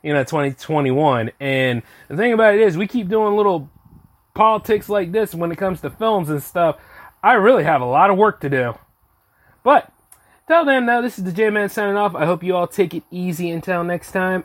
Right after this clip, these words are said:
I will catch you all later. The J-Man Show happens tomorrow night at ten, okay?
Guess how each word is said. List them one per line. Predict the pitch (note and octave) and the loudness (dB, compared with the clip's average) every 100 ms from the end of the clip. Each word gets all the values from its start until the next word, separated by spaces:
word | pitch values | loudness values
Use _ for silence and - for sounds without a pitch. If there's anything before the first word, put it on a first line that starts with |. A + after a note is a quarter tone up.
| - | -8
I | |
will | C3 | -10
catch | A#2 C#3+ C#3 | -6 -6 -2
you | C#3+ | 0
all | C3+ | 0
later. | C#3+ F3 F3 E3+ D#3 - - - - - | 0 0 0 -2 -4 -16 -20 -20 -20 -10
The | |
J-Man | A#2 B2+ C3+ C3+ | -4 -2 -2 -2
Show | D#3 D3 | 0 2
happens | D3 D3+ D3 | 2 0 -10
tomorrow | D#3+ D3 D#3 | -2 0 0
night | D#3 D#3 | 0 0
at | D#3+ | -2
ten, | - D3 A#2 | -2 -2 -2
okay? | A2 D#3 G#3+ | 0 0 -2